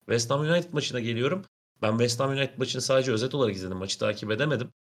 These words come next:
Ee, canlı skorda maçın iki sıfır olduğunu dakika onda gördükten sonra, "O," dedim, "Arsenal hani geçen haftanın sıkıntısını güzel bir farka giderek rahatlatarak atlatacak.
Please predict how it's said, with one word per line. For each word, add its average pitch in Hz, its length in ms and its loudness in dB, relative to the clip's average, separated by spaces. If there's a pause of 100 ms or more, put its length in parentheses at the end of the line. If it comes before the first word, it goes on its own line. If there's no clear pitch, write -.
(680)
Ee, 92 360 2
canlı 98 260 2
skorda 135 440 0
maçın 120 220 0
iki 131 160 -4
sıfır 147 220 -2
olduğunu 113 300 0
dakika 110 260 -2
onda 117 140 0
gördükten 117 400 0
sonra, 151 180 -2
"O," 143 160 4
dedim, 120 220 2
"Arsenal 123 340 0
hani 120 320 0
geçen 113 280 0
haftanın 123 260 -2
sıkıntısını 120 540 -6
güzel 127 240 2
bir 123 60 -2
farka 120 320 0
giderek 123 360 0
rahatlatarak 127 520 0
atlatacak. 139 580 0